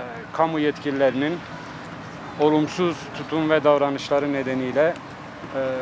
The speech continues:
maalesef sonuç almamıza engel oluyor. Umarım şu anda tartışılan, şu anda Türkiye'nin gündeminde olan, Türkiye siyasetinin gündeminde olan yargı reformuyla bu şikayetlerimizin, e,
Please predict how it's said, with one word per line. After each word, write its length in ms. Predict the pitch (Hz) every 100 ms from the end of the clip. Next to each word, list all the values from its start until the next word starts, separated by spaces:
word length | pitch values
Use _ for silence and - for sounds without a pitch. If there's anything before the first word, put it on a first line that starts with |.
| 127 127
maalesef 560 | 147 151 131 - 143 139 - - -
sonuç 440 | 139 147 - - - - - - -
almamıza 640 | 127 135 131 131 123 151 156
engel 340 | 143 135 147 135
oluyor. 360 | 117 117 151 165 - - - - - -
Umarım 420 | 190 202 180 170 - - - - - - -
şu 200 | - 175
anda 260 | 175 170 170
tartışılan, 680 | 160 160 - 151 151 156 160
şu 200 | - 160
anda 220 | 160 165
Türkiye'nin 540 | 160 151 156 151 160
gündeminde 440 | 147 151 147 151 147
olan, 280 | 143 139 139
Türkiye 360 | 170 - 160
siyasetinin 680 | 143 151 135 139 147 156 151
gündeminde 520 | 147 151 147 143 143
olan 340 | 143 123 131 147
yargı 360 | 143 139 139 170
reformuyla 720 | 151 - 127 127 123 120 156 - - - - - -
bu 80 | 156
şikayetlerimizin, 960 | 160 151 156 147 - 143 131 131 123 160
e, 720 | 151 - - - - -